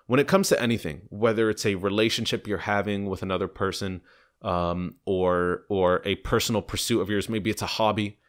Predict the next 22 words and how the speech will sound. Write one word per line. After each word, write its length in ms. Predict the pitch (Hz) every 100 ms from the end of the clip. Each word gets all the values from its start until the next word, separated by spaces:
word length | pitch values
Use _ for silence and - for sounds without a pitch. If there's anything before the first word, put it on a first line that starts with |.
| _
maybe 300 | 101 104 95
you're, 340 | 101 107 101 -
you're, 360 | 98 90 85 _ _ -
you're, 340 | 101 95 85 _ _ _ _ _ _
um, 460 | 101 92 92 90 92 _ -
playing 240 | 127 117
an 60 | 110
instrument, 500 | 120 - 107 87 71 -
or 340 | 95 95 92
you're 220 | 95 90 98
starting 400 | - 110 104 92
gardening, 540 | 101 107 98 78 73 _ _ _ -
or, 560 | 98 98 95 92 - _ _ _ _ _ _ -
or 460 | 101 98 92 85 -
it's 200 | 110 -
a 20 |
martial 460 | 107 104 110 - 104
art, 180 | 107 -
or 100 | 101
whatever 360 | 98 110 113 104
it 80 |
is, 340 | 120 104 87